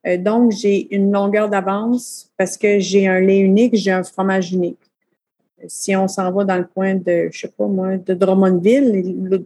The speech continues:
d'autres fromageries, ils ont leur chien, ils ont leur, ils ont leur goût, ils ont leur, chaque fromagerie a un, un goût distinct.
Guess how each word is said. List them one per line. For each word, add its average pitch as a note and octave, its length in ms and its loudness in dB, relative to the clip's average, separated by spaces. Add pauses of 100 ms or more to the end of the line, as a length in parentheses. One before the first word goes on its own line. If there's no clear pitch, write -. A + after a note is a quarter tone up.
d'autres G3 300 -2
fromageries, G3 800 0 (320)
ils G3+ 140 2
ont G3+ 80 4
leur G3 240 2
chien, B3 280 -2
ils C4 220 2
ont F#3 60 0
leur, F#3 400 2 (640)
ils G3+ 120 2
ont G3 120 4
leur F#3 260 2
goût, A#3+ 500 2
ils A3+ 100 2
ont F#3 100 0
leur, F#3 280 0 (140)
chaque D4+ 380 -6
fromagerie A3 800 2 (340)
a G#3 80 0
un, G3+ 280 0
un G3 40 2
goût A3 200 2
distinct. G3+ 580 -4